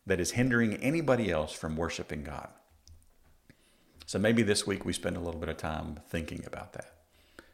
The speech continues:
Maybe this week we spend, spend a little bit of time thanking God for the opportunities he's given us. Maybe this week we spend a little bit of time reflecting on how are we putting up walls?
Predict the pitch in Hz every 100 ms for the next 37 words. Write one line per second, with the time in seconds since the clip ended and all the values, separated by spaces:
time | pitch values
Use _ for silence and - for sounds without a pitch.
0 | - 101 110 107 117 95 98 - 104 92
1 | - - 87 87 85 82 - 85 78 -
2 | 92 90 85 78 82 78 65 71 - -
3 | - - 90 87 85 - 87 82 76 -
4 | 90 87 85 73 - 82 - - - -
5 | _ _ - - - - _ 87 101 104
6 | - 107 95 90 107 87 90 90 87 82
7 | 92 82 82 78 - - - 82 78 98
8 | 101 - 95 82 76 71 73 - - -
9 | 95 104 92 85 98 78 73 - 117 107
10 | 98 92 - 92 80 73 - - -